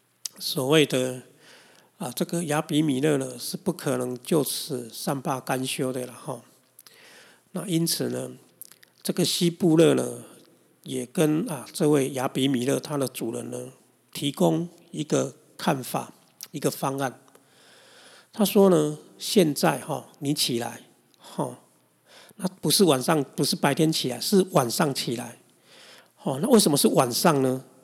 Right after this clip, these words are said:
哦，你觉得你要攻打一个城市或攻打一个地区的人，你只要真的要讨伐他们，你就正正当当，哈，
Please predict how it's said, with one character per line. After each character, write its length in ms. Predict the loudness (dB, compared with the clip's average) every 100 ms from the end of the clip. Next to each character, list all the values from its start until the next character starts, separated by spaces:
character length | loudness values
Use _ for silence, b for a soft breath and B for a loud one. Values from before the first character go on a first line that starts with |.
| B B B B B
哦， 120 | 2
你 100 | 2
觉 120 | 6 6
得 60 |
你 120 | 6
要 100 | 6
攻 260 | 4 6 6
打 240 | 4 0
一 120 | -2 0
个 120 | 0
城 320 | 0 -4 -4
市 160 | 0 2
或 140 | 2
攻 240 | 4 2
打 160 | 2 -4
一 60 | -6
个 80 |
地 180 | -4 -2
区 240 | -2 -2 0
的 140 | -2
人， 240 | -4 -10 -16 _ -4 -4 B B B B
你 140 | 0 2
只 120 | 2
要 100 | 2
真 160 | 4
的 60 | 4
要 60 | 4
讨 200 | 0 -2
伐 180 | -2
他 160 | -2 -2
们， 220 | 0 -2
你 60 | -2
就 100 | -4
正 300 | 2 2 4
正 200 | 2 0
当 240 | -2 -4
当， 200 | -4 -4
哈， 340 | -4 -8 -10